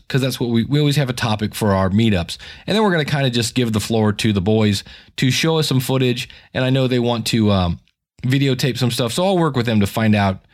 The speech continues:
how much time they need, but they are literally blowing through the city. They're coming in.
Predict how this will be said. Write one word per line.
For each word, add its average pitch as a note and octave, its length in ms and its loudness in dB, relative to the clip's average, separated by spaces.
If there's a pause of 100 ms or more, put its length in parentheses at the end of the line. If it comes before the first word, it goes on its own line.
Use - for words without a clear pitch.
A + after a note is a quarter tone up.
(280)
how B2+ 80 -4
much A#2 220 -2
time A2+ 200 -2
they G#2+ 120 4
need, G2+ 360 4
but B2 300 -4
they D#3 180 0
are D3+ 140 0
literally C#3+ 380 2
blowing B2 640 2
through A#2+ 380 2
the G2+ 120 2
city. F2+ 440 -2 (880)
They're A2 140 0
coming C#3+ 360 0
in. B2+ 300 0